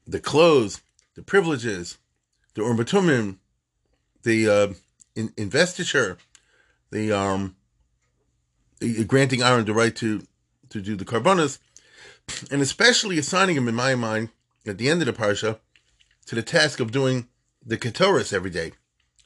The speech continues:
which we regard as very important, right? The Ketoris is the ultimate symbol.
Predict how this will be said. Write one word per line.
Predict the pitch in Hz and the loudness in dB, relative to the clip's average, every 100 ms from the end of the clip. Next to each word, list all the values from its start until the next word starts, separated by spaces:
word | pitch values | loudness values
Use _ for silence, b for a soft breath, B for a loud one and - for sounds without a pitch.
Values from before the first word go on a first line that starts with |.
| _ _ _ _ - | _ _ _ _ -8
which | 107 143 | -2 4
we | 143 | 4
regard | 120 131 123 | 4 2 2
as | |
very | 113 120 | 0 -2
important, | 107 180 139 90 _ _ _ _ _ _ _ _ _ | -2 -4 -4 -12 _ _ _ _ _ _ _ _ _
right? | 110 143 - _ _ B B B B B B | -2 -2 -2 _ _ B B B B B B
The | 117 | -8
Ketoris | 113 170 185 | -2 4 4
is | 143 | 4
the | 123 | 2
ultimate | 127 165 165 | 0 0 -4
symbol. | - 107 110 147 | -4 -2 -2 -4